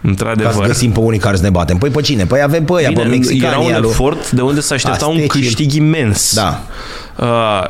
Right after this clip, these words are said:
Speaker 1: și totodată, afluxul ăsta de războinici europeni i-au pus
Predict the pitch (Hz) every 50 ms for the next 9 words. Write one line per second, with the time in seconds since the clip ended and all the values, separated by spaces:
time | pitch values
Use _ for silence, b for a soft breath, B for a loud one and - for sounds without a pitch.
0 | - - - - - - - - - - - - 185 156 123 - 156 156 - 151
1 | 147 127 151 143 127 - 123 92 - - 113 107 - - - 175 214 226 - -
2 | - 190 185 - 175 147 135 131 139 139 131 123 117 107 104 139 151 151 143 143
3 | 127 - - - 117 110 101 92 90 82 - 151 202 247 240 226 202 190 190 -
4 | 214 226 208 - - -